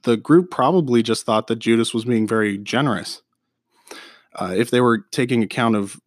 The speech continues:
the money, they probably were just figuring, "Okay, well, Judas is probably just giving it to the poor.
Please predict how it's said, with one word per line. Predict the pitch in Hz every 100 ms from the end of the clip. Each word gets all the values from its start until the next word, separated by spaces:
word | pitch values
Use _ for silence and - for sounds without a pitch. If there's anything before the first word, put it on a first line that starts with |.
| -
the | 107
money, | 110 139 98 117 _ _ _ _
they | - 107
probably | - 131 180
were | 120
just | 110 104
figuring, | - 110 104 98
"Okay, | 160 170 104
well, | 107
Judas | 110 127 139 -
is | 110
probably | 120 113
just | 107 -
giving | 110 104
it | 101
to | 104
the | 107
poor. | - 202 87